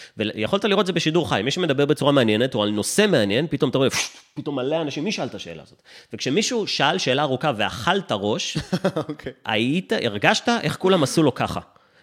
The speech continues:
Speaker 1: איך כולם העיפו את הסרטון
Speaker 2: <laughs> כולם עשו לו
Speaker 1: המייגע
Speaker 2: סווייפ,
Speaker 1: הזה.
Speaker 2: אוקיי, כן.
Speaker 1: אנשים צריכים ללמוד לדבר. אני פוגש את זה, וזה בעיקר אצל הקהל המבוגר.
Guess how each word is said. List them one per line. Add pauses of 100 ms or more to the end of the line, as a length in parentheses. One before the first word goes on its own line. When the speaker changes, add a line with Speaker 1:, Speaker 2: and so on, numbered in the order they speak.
Speaker 1:
איך
כולם
העיפו
את
הסרטון
Speaker 2:
<laughs>
כולם
עשו
לו
Speaker 1:
המייגע
Speaker 2:
סווייפ,
Speaker 1:
הזה.
Speaker 2:
אוקיי,
כן.
Speaker 1:
אנשים
צריכים
ללמוד
לדבר. (340)
אני
פוגש
את
זה,
וזה
בעיקר
אצל
הקהל
המבוגר.